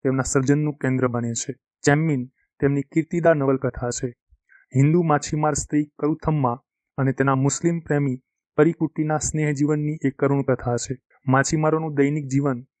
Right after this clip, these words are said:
પરસ્પરની સ્નેહ ભાવના, જીવન સંઘર્ષ, ગરીબી ઇત્યાદિનું નિરૂપણ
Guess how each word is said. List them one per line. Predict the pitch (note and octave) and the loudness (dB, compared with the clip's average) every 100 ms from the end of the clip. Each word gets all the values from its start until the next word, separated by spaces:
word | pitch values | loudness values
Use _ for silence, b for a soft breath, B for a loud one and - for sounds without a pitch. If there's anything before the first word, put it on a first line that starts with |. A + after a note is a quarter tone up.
| _ _ | _ _
પરસ્પરની | D3 D3 - D#3 D#3 | 2 2 2 -2 0
સ્નેહ | D3+ - D3+ C#3+ | -4 -4 -2 0
ભાવના, | C#3 C#3+ B2+ B2 - _ b - | 0 0 -2 -6 -14 _ b -4
જીવન | B2+ C#3 D#3 | 0 2 2
સંઘર્ષ, | - D3 C3+ - - - _ _ | 0 2 2 0 -10 -14 _ _
ગરીબી | D3 C#3+ E3 C#3 C3 - _ _ - | 0 2 2 0 -2 -4 _ _ -6
ઇત્યાદિનું | D3 - E3+ E3+ E3+ | -6 0 0 2 0
નિરૂપણ | D3 D3 - D#3+ | 2 0 0 -4